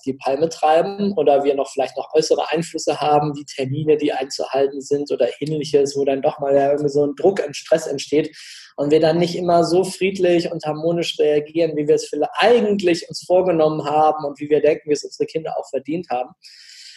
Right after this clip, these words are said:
Aber dann eben für sich selber sorgen zu können. Und da gibt's ein paar einfache Tricks. Also eine Möglichkeit ist zum Beispiel, dass unser,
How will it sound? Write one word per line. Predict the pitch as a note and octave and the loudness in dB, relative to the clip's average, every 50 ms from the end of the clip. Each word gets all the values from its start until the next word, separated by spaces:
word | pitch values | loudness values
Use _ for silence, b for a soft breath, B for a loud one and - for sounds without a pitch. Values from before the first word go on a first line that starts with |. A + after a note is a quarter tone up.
| B B _ | B B _
Aber | - C3+ C#3+ D3+ | 0 0 2 4
dann | D3+ D3+ - - - | 4 4 2 4 2
eben | E3 D#3 D#3 D3+ | 2 2 0 -2
für | - D3 | -4 -4
sich | D3 D3 D3 | -4 -4 -2
selber | - D3 C#3+ D3+ D3+ C#3+ | 0 0 2 2 2 2
sorgen | B2 C3 B2+ C3+ C#3+ D3+ C#3+ | 2 2 2 2 0 -2 -6
zu | - - | -10 -12
können. | - - B2+ A#2+ A#2+ B2 - _ _ _ _ _ _ _ _ _ _ _ - - - | -12 -10 -10 -10 -10 -12 -18 _ _ _ _ _ _ _ _ _ _ _ -12 -6 -4
Und | C#3 D3 | 0 2
da | E3+ A3+ | 2 2
gibt's | C#4+ C#4 - | 2 0 -2
ein | - B3+ | -4 -2
paar | - F3+ E3 - | -2 -2 -2 -2
einfache | E3 G3 G3+ F#3 D#3+ - - | -4 -4 -4 -4 -6 -6 -4
Tricks. | - - D#4+ D#4+ - - G3 | -2 -2 -2 -2 -2 0 2
Also | F3 E3+ D3+ D#3+ | 4 4 6 6
eine | D#3 E3 E3+ E3+ F3+ | 4 4 2 2 0
Möglichkeit | E3+ E3 E3 E3 - - D#3+ D3+ D3+ | -2 -2 -2 -4 -4 -4 -2 -2 -2
ist | - - | -4 -8
zum | - D3+ | -8 -8
Beispiel, | D3+ D3+ - - D3+ D3 B B B B B B B B _ - | -8 -8 -4 -4 -4 -4 B B B B B B B B _ -2
dass | D3 - - | -2 0 -2
unser, | D3 C#3+ C3 C3 B2+ C3 B2+ | -2 -2 -2 -2 -2 -4 -8